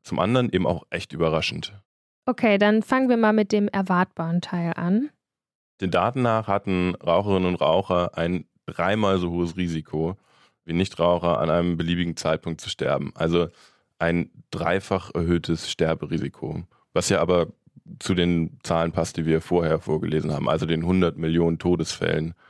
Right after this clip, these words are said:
Speaker 1: allein im letzten Jahrhundert.
Speaker 2: Genau, die sind dann so an Krebs erkrankt, hatten Herzleiden, Lungenleiden, sowas in die Richtung, ne?
Speaker 1: Anhand der amerikanischen Studie kann man nicht genau sagen, woran die Menschen gestorben sind, aber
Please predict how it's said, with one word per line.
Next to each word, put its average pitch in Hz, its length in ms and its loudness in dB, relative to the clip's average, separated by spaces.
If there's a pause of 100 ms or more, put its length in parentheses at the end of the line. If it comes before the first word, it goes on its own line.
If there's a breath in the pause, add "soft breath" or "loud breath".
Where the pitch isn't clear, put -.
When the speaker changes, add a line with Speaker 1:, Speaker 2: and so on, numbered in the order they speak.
(200 soft breath)
Speaker 1:
allein 82 260 0
im 80 80 0
letzten 78 320 -2
Jahrhundert. 82 640 -4 (500)
Speaker 2:
Genau, 202 360 2
die 208 140 0
sind 220 180 2
dann 208 180 4
so 196 220 4
an 185 240 -2
Krebs 254 320 0
erkrankt, 196 720 2
hatten 196 320 -2
Herzleiden, 190 1300 2
Lungenleiden, 185 680 0
sowas 185 320 -2
in 190 100 -4
die 190 80 -4
Richtung, 185 420 -2
ne? 226 180 0 (520)
Speaker 1:
Anhand 107 260 2
der 107 80 6
amerikanischen 104 640 2
Studie 101 320 2
kann 92 140 0
man 92 100 4
nicht 117 160 0
genau 95 240 2
sagen, 87 300 2
woran 85 400 2
die 92 80 2
Menschen 80 340 0
gestorben 82 440 0
sind, 110 300 0
aber 82 320 2